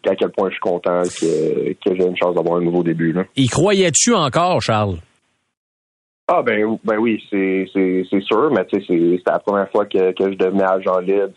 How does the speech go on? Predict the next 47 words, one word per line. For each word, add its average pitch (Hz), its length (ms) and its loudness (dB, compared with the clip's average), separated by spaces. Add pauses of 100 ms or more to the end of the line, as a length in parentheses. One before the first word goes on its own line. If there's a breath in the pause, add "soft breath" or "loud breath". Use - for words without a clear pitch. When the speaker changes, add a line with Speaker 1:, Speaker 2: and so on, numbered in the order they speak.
Speaker 1:
fait 90 100 -2
que - 40 -18 (140)
c'était 80 440 -2
un 90 60 0
peu 104 160 -2
la, 85 260 0 (400)
la 98 140 0
peur 104 300 0
de 101 60 0
l'inconnu 98 460 0
à, 92 280 2
à, 82 200 -2 (320)
à 92 120 -4
ce - 180 -6
niveau-là, 98 600 2
tu - 120 -12
sais, 107 300 0
je, 85 640 -2 (240)
tu 95 100 -4
sais, 90 60 2
j'en, 92 220 0
j'en 90 140 -2
parlais 95 260 0
avec 92 180 -4
mon 95 160 -2
agent, 95 560 -2
puis 90 320 -6
tu 92 100 -4
sais, - 80 -16
c'était, 87 280 2
c'était 87 160 -2
vraiment 87 400 0
ça, 95 300 2
c'était, 85 340 0 (400)
tu 104 80 0
sais, 95 40 0
j'ai 92 60 -4
posé 101 320 0
des 101 60 0
questions, 104 560 0
tu 113 100 -2
sais, 104 100 0
il 95 80 -2
était 92 140 -2
comme, 95 180 0
tu - 120 -4
sais 98 280 2